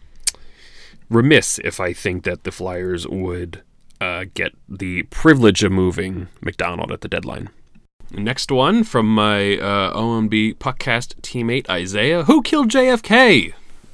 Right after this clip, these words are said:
Um, wasn't it that Oswalt fellow? Was it, um, um, Roy Oswalt, right? Or was he the pitcher? <laughs> I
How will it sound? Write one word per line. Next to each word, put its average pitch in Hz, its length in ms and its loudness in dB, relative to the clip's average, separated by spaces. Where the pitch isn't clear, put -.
Um, 90 520 -8
wasn't 143 180 -2
it 156 80 2
that 156 120 4
Oswalt 170 480 6
fellow? 196 420 2
Was 107 160 0
it, 107 160 2
um, 87 680 -2
um, 87 600 -8
Roy 165 300 8
Oswalt, 110 580 4
right? 135 360 0
Or 120 60 -2
was 123 100 0
he 165 80 8
the 127 80 4
pitcher? - 460 0
<laughs> - 220 -10
I - 1600 2